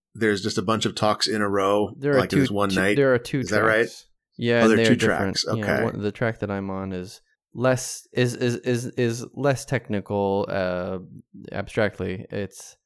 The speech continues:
Speaker 2: more about the relationship between humans and software. And
Speaker 1: Okay, so this stuff still holds then. I was gonna say, like, if people don't have a choice for what talks they're gonna go to, then you maybe should figure, cater to your audience specific a little, little bit harder. But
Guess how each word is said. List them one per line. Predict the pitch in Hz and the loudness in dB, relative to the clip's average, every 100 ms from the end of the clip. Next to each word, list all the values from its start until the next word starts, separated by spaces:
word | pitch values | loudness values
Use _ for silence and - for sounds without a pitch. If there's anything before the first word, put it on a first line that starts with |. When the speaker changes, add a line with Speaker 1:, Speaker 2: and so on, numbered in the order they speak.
| _ _ | _ _
Speaker 2:
more | 110 107 104 98 | -14 -10 -8 -8
about | 92 98 | -6 -6
the | 95 | -6
relationship | 92 95 92 92 - 113 | -8 -8 -10 -14 -14 -14
between | 95 - 92 90 90 _ _ | -14 -12 -10 -10 -14 _ _
humans | _ 117 101 92 92 | _ -4 -2 -2 -4
and | 95 | -8
software. | - 95 92 101 95 92 _ - | -6 -8 -8 -10 -12 -12 _ -20
And | 95 92 95 _ _ - | -18 -18 -20 _ _ -4
Speaker 1:
Okay, | 120 120 107 | 0 2 2
so | - | 4
this | 156 180 | 4 6
stuff | 185 170 | 6 4
still | - 139 | 6 4
holds | 113 110 107 95 | 4 2 2 0
then. | 92 95 | -2 0
I | 104 | 2
was | 123 | 2
gonna | 123 113 | 4 2
say, | - 120 107 | 4 4 4
like, | 104 98 - | 4 2 0
if | 107 - - _ _ - - | -2 -4 -16 _ _ -20 -6
people | - 165 139 | 0 4 6
don't | 117 113 98 | 4 2 2
have | 113 98 | 0 0
a | |
choice | 95 - 110 104 | 0 2 4 2
for | - 113 | 0 -2
what | 104 107 - | 0 -2 -2
talks | - 110 - | 0 0 2
they're | 104 | 2
gonna | 104 98 | 2 2
go | 95 92 | 2 0
to, | - 101 | 0 0
then | 95 98 92 87 - _ _ | 2 2 0 -4 -12 _ _
you | - 120 | 2 4
maybe | 120 123 117 | 6 6 4
should | 110 120 104 - _ _ - - | 2 2 0 -16 _ _ -10 -2
figure, | 120 120 | -2 -2
cater | - 127 110 | 2 4 4
to | - | 0
your | 110 104 | 2 4
audience | 104 101 98 - | 2 2 0 -2
specific | - 113 104 | -2 -2 -2
a | 101 | 0
little, | 101 95 | 0 0
little | 101 98 | 0 -2
bit | 98 | -2
harder. | 101 98 101 107 | 2 2 4 2
But | 107 107 90 | 0 -2 -2